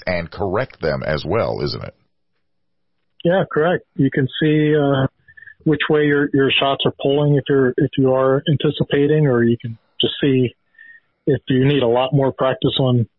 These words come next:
Speaker 2: you know, the, the sight alignment. It depends on your skill level, you know.
Speaker 1: Well, I, I'll tell you a story. When I, I, I had open heart surgery, and when I had open, before I had open heart surgery, I could shoot a Glock, no matter,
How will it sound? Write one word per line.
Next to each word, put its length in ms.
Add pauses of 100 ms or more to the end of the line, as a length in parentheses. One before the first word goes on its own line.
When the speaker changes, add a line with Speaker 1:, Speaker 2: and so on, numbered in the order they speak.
(160)
Speaker 2:
you 60
know, 220 (160)
the, 140 (540)
the 160
sight 200
alignment. 400 (280)
It 80
depends 320
on 220
your 220
skill 280
level, 260 (340)
you 100
know. 140 (1600)
Speaker 1:
Well, 280 (2250)
I, 220
I'll 80
tell 160
you 120
a 20
story. 300
When 180
I, 140
I, 400
I 20
had 200
open 240
heart 200
surgery, 560
and 160
when 140
I 80
had 220
open, 300
before 280
I 60
had 160
open 220
heart 180
surgery, 300
I 100
could 140
shoot 180
a 40
Glock, 400 (400)
no 140
matter, 360